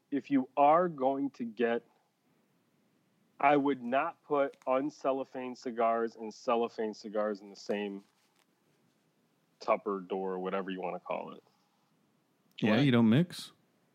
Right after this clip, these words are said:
Speaker 1: And not, not because of why people think, but because to preserve the cigars. Like, in terms of, like,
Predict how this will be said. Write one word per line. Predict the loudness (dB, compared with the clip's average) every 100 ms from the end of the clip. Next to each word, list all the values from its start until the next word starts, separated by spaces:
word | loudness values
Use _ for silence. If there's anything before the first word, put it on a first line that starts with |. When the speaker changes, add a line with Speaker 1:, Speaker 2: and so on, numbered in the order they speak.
| _ _ _ _ _ _ _
Speaker 1:
And | 2 6 8
not, | 8 4 -2 -14 -4
not | 4 6 6 2
because | -2 0
of | 4
why | 2
people | 0 -6 -4 -4
think, | -4 -6 -8 _
but | 0 0 0 -4
because | -4 2 4 4 2 -2
to | -2 -2 _
preserve | -4 0 4 4 4 0
the |
cigars. | -6 -6 -2 0 -2 -6 _ _ _ _ _ _
Like, | -2 0 0
in | -2
terms | 2 2 2
of, | 0
like, | 2 2 2 -4